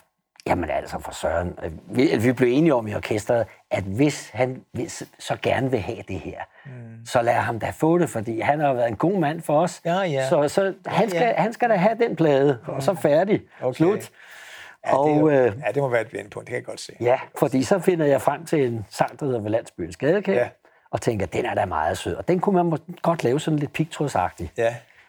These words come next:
Speaker 1: Øhm, bortset fra, at jeg opdagede jo så, da jeg skulle i studiet og synge den, at jeg måtte ikke synge Ved landsbyens gadekær. Jeg skulle synge Ved landsbyens gadekær, ikke?
Speaker 2: Ja.
Speaker 1: Så, øh, det, det var jo en
Speaker 2: Det var en anden slags dansk,
Speaker 1: <laughs> Det var en anden
Speaker 2: forestiller.
Speaker 1: slags dansk,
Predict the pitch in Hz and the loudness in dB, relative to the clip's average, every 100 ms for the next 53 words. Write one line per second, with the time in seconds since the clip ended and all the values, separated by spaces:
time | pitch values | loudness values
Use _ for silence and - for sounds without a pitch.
0 | - 107 92 85 87 82 82 85 80 - | -4 0 2 0 -4 -6 -8 -8 -12 -14
1 | 110 - - 104 104 156 160 165 139 107 | -16 -16 -14 -12 0 2 2 0 -2 0
2 | 104 110 104 107 101 104 - 135 - 101 | 0 0 -2 2 4 2 2 -4 -2 -4
3 | 110 110 104 98 95 90 151 147 131 110 | -4 -2 -2 -2 -6 0 0 2 -2 0
4 | 123 110 151 160 127 95 98 123 143 185 | 0 2 0 0 -2 -2 -2 2 2 2
5 | - 143 120 113 131 147 - 147 127 - | 2 0 2 2 2 0 -2 -2 0 -2
6 | 104 127 139 113 - - 135 139 127 - | 0 0 -2 -4 -6 -6 -2 2 0 0
7 | - 127 120 165 208 165 - 147 123 107 | -2 2 4 2 -2 -4 0 0 0 2
8 | 117 139 175 180 143 113 95 107 156 110 | 4 6 4 2 2 0 0 2 2 2
9 | - - - - - 127 120 120 117 - | -4 -10 -20 -4 2 4 6 4 2 0
10 | - 160 165 160 170 180 147 120 - 131 | 2 0 2 2 4 4 4 4 2 2
11 | 123 123 135 165 127 - 139 143 - - | 2 0 0 0 0 0 -2 0 -4 0
12 | 131 247 190 196 254 - - - 190 165 | 2 2 2 0 0 2 0 0 -2 0
13 | 185 190 | 0 -2